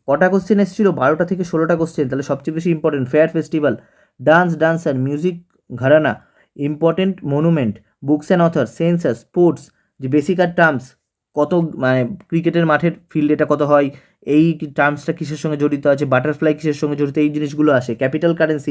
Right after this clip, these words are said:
ইম্পর্টেন্ট অর্গানাইজেশন, আরও আছে কারেন্ট অ্যাফেয়ার্স, এইটুকু তো না। আচ্ছা, আর বাকি তো অন্যগুলোর মধ্যে কভার হয়ে যাচ্ছে না, বাকি যেগুলো আছে সেগুলো আমাদের অন্য হিস্ট্রি, জিওগ্রাফি কিছুর মধ্যে কভার হয়ে যাচ্ছে। আচ্ছা, জিওগ্রাফিতে কি লেকটা আমি লিখেছি? জিওগ্রাফি, বায়োলজি,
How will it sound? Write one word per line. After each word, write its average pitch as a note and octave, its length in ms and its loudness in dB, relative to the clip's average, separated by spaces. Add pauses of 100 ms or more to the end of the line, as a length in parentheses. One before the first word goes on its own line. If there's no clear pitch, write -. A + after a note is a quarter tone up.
(100)
ইম্পর্টেন্ট D3 320 -2
অর্গানাইজেশন, C#3 640 -2 (1500)
আরও C3 180 0
আছে D3+ 160 0
কারেন্ট C#3+ 200 0
অ্যাফেয়ার্স, C#3+ 240 -4
এইটুকু C3+ 260 -4
তো D#3 100 -6
না। D3+ 120 -2 (920)
আচ্ছা, - 180 -18 (440)
আর D3+ 100 2
বাকি D#3+ 220 4
তো G#3 160 2
অন্যগুলোর G3 420 2
মধ্যে G3+ 180 0
কভার D#3+ 240 2
হয়ে D3+ 160 2
যাচ্ছে C3 200 -6
না, D4 100 -2
বাকি C3 340 -2
যেগুলো D#3 280 0
আছে D#3 200 0
সেগুলো D3+ 220 0
আমাদের D3+ 260 0
অন্য D3 200 -2 (220)
হিস্ট্রি, C#3 220 -6
জিওগ্রাফি C#3+ 340 -2
কিছুর C#3 160 -4
মধ্যে C3+ 180 -2
কভার B2+ 200 4
হয়ে C3 140 -2
যাচ্ছে। B2+ 180 -6 (500)
আচ্ছা, C3 140 -8
জিওগ্রাফিতে C#3+ 480 0
কি E3+ 100 0
লেকটা C3+ 400 -2
আমি D#3 160 -4
লিখেছি? F3+ 280 -4
জিওগ্রাফি, B2+ 540 -6
বায়োলজি, B2 680 -4